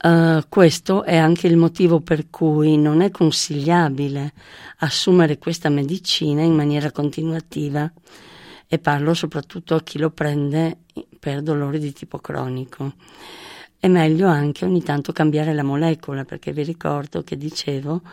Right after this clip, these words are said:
prima che, pur essendo tanti fans con molecole diverse, eh, agiscono diversamente anche a livello,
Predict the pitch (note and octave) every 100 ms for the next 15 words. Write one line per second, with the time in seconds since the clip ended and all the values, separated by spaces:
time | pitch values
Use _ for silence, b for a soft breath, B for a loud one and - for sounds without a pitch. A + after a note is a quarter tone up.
0 | B B B B B - D#3 D3 D#3+ E3+
1 | E3+ D#3+ - G#3 F3+ - F#3+ D#3+ - -
2 | G3+ F#3+ E3 F3 E3+ - D3+ C#3+ C#3 D3
3 | - E3+ - C#3+ C#3+ D3 D3+ - C#3+ G#3+
4 | F3 C3 C3 - D#3 D#3 B B B B
5 | B - E3+ D#3 D3+ D3 D3 D3 - F#3
6 | E3 D3 - D#3+ F3 - G3 F3+ F3+ -
7 | E3+ C3+ C3 C#3+ C3+ D3 D#3 C#3+ C3+ C3+
8 | C#3 C#3